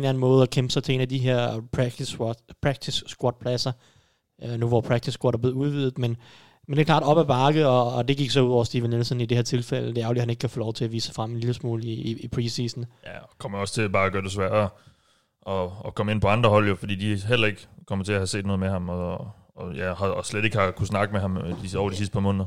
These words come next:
Speaker 1: Og typisk vil jeg, jeg vil gætte på, at der også er færre skader her nu, så hvis en spiller bliver
Speaker 2: Ja.
Speaker 1: skadet, så bliver de jo enten cuttet eller smidt på I R, eller hvad de nu gør, og så åbner det jo op for andre spillere, der kan, altså, normalt i preseason og i, øh, for,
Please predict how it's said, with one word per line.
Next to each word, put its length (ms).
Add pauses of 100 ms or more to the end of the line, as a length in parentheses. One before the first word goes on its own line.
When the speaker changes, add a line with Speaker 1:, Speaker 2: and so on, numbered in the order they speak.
(100)
Speaker 1:
Og 160
typisk 420
vil 80
jeg, 160
jeg 100
vil 100
gætte 180
på, 80
at 40
der 60
også 180
er 20
færre 260
skader 360
her 280
nu, 240
så 240 (600)
hvis 160
en 80
spiller 260
bliver 140
Speaker 2:
Ja. 40
Speaker 1:
skadet, 440
så 120
bliver 200
de 60
jo 100
enten 320
cuttet 340
eller 120
smidt 200
på 60
I 240
R, 180
eller 140
hvad 120
de 60
nu 100
gør, 180
og 140
så 80
åbner 240
det 80
jo 80
op 80
for 100
andre 200
spillere, 280
der 80
kan, 200
altså, 180 (420)
normalt 360
i 40
preseason 800
og 300
i, 260 (640)
øh, 60 (360)
for, 180